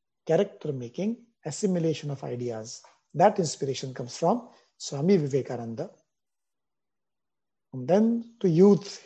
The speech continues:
he says, that have a purpose in life, that take up one idea and make it your life. Live on it.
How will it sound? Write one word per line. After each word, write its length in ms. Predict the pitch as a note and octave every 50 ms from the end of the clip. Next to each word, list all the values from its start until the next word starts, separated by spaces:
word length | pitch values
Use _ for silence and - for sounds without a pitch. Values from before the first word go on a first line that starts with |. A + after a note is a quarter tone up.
| -
he 80 | - D3+
says, 560 | C#3 - E3+ G3 A#3+ B3 G#3 - - - _ _ _ _ _ _ _ _ _ _ _ _ _ -
that 160 | D3+ C#3 -
have 520 | - - E3+ F3+ F#3 F#3+ F3+ - - - - _ -
a 240 | D#3+ D3 D#3 D3 C#3+
purpose 560 | - - F3 E3 E3 - - F3+ E3+ - -
in 100 | D3 B2
life, 540 | A#2 C3 C#3 B2+ - - - - - - _ _ _ _ _ _ _ _ _ _ _ _ _ _ _ _ _ _ _ _ _ _ _ _ _ _ _ _
that 160 | - E3 -
take 160 | - B3 A#3+
up 180 | C#4 A3+ F3+ -
one 160 | A#3 C#4 D4
idea 500 | C4+ A3 F3+ D3 C#3 C3+ B2+ A#2 G#2+ A#2+ D#3
and 180 | D#3+ D3+ D3+ C#3+
make 280 | D#3+ F#3+ G#3+ G#3+ G#3+ A#3+
it 200 | A#3 A#3+ - -
your 220 | D3+ D#3+ E3 C#3+ A#2+
life. 540 | B2+ B2 C3+ D#3+ D3+ - - - - - - _ _ _ _ _ _ _ _ _ _ _ _ _ _ _ _ _
Live 280 | - C#3+ F3+ C4 B3+ C4+
on 140 | A3+ F#3+ D3+
it. 300 | A#2 - - - -